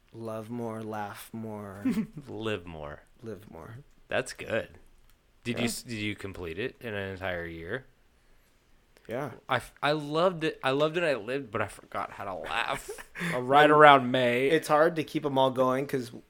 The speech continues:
Speaker 1: your laughing goes up, your living goes down, your loving goes all two ways to nowhere.
Speaker 2: It's like, it's like social life, sleep, and school. Am I right, guys? You could have two, but not the third.
Speaker 1: Mm-hmm.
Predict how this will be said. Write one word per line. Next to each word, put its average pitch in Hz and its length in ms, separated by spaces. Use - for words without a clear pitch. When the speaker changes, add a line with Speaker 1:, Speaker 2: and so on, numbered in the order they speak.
Speaker 1:
your 123 100
laughing 120 400
goes 127 300
up, 143 260
your 123 100
living 120 280
goes 131 240
down, 135 380
your 123 80
loving 123 440
goes 113 440
all 123 360
two 165 260
ways 165 360
to 196 80
nowhere. 117 440
Speaker 2:
It's 233 240
like, 170 200
it's 156 140
like 135 160
social 151 560
life, 143 320
sleep, 131 460
and 113 180
school. 139 560
Am 113 140
I 113 100
right, 117 400
guys? 147 420
You 135 100
could 135 120
have 160 320
two, 170 500
but 135 160
not 139 320
the 170 120
third. 160 840
Speaker 1:
Mm-hmm. 110 400